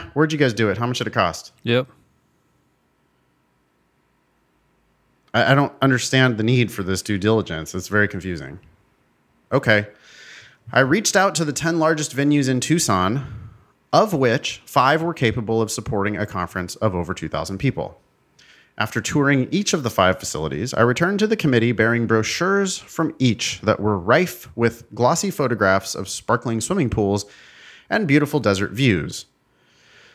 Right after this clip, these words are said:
Speaker 1: The group selected a preferred hotel in an accessible downtown location.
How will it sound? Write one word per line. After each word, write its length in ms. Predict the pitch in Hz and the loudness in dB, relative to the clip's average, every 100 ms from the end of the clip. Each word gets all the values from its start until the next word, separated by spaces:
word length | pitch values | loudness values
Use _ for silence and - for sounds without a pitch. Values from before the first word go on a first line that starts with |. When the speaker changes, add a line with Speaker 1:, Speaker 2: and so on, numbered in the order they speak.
| _ _ _ | _ _ _
Speaker 1:
The 60 | 147 | 2
group 220 | 220 226 | 2 2
selected 420 | - 160 131 151 | 2 2 2 2
a 80 | 127 | 0
preferred 360 | 139 131 214 165 | 0 0 2 4
hotel 460 | 143 120 92 104 | 2 2 2 2
in 100 | 120 | 2
an 120 | 127 | 0
accessible 540 | 127 - 160 160 151 131 | 0 0 0 2 0 2
downtown 480 | 110 104 107 98 92 | 0 0 -2 -2 -2
location. 840 | 92 151 147 156 143 143 - | 0 0 2 0 -2 -4 -10